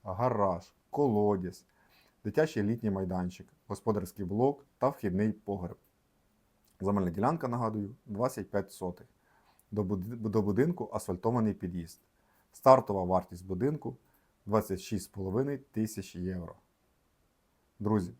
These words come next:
якщо ви бажаєте продати нерухомість в місті Згурівка, Березань, Баришівка, Яготин або Борисполь, або в найближчих селах, ми вам залюбки допоможемо. Наші контакти є в описі під цим відео. Підписуйтесь на наш канал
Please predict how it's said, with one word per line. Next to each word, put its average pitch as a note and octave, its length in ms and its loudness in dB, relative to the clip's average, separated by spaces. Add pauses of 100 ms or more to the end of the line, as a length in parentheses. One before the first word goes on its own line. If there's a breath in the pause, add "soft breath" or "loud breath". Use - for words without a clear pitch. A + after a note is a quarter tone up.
(120)
якщо G#2 260 -2
ви F3+ 80 4
бажаєте G#2 520 2
продати B2 400 -2
нерухомість G2 640 -2 (500 soft breath)
в G#2 40 -2
місті G#2 400 0
Згурівка, G2+ 640 0 (140)
Березань, F#2+ 760 0 (160)
Баришівка, F#2+ 720 0
Яготин F2+ 600 -2 (160)
або F#2+ 200 0
Борисполь, F#2+ 480 0 (120)
або C#3+ 180 4
в C3+ 60 4
найближчих G2+ 480 2
селах, A#2 320 -2 (380 soft breath)
ми B2 100 6
вам C3 200 6
залюбки G2 380 2
допоможемо. F2+ 680 -2 (460 soft breath)
Наші A2+ 280 2
контакти A2 520 0
є F#2+ 80 -2 (120)
в G2 60 0
описі A#2 300 -2
під F2+ 180 -8
цим F2+ 180 -4
відео. E2+ 340 -6 (600 soft breath)
Підписуйтесь A#2+ 640 0
на F#2 80 -2
наш F#2 200 0
канал E3+ 500 8